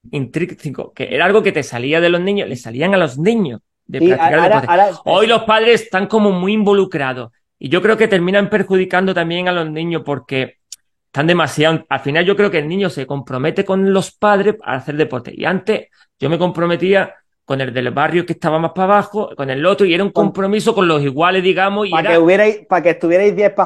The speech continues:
Speaker 2: jugar
Speaker 1: Y no
Speaker 2: fútbol,
Speaker 1: podía fallar
Speaker 2: decías, "Te
Speaker 1: porque
Speaker 2: falta uno",
Speaker 1: No, no, no,
Speaker 2: que
Speaker 1: no podía fa-, no podía
Speaker 2: claro.
Speaker 1: fallar, claro, no podía fallar, y tenías que comer deprisa porque an-,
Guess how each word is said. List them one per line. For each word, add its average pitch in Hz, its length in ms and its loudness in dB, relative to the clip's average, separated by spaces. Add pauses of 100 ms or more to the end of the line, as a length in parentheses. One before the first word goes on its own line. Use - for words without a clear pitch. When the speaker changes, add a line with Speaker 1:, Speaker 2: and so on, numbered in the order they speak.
Speaker 2:
jugar 170 320 -6
Speaker 1:
Y 240 80 -2
no 185 120 2
Speaker 2:
fútbol, - 0 -
Speaker 1:
podía 262 220 2
fallar 185 400 0
Speaker 2:
decías, 302 140 0
"Te 190 120 4
Speaker 1:
porque - 0 -
Speaker 2:
falta 214 420 2
uno", 277 340 0
Speaker 1:
No, 208 100 2
no, 285 80 2
no, 285 100 2
Speaker 2:
que - 20 2
Speaker 1:
no 208 100 0
podía 185 200 0
fa-, - 120 -6
no 165 120 0
podía 233 200 2
Speaker 2:
claro. - 0 -
Speaker 1:
fallar, 143 300 0
claro, 185 180 2
no 190 120 -2
podía 156 180 -6
fallar, 160 360 0
y 202 60 -2
tenías 151 200 -6
que 175 100 -8
comer 165 200 -4
deprisa 170 400 -2
porque 156 340 -4
an-, 143 200 -4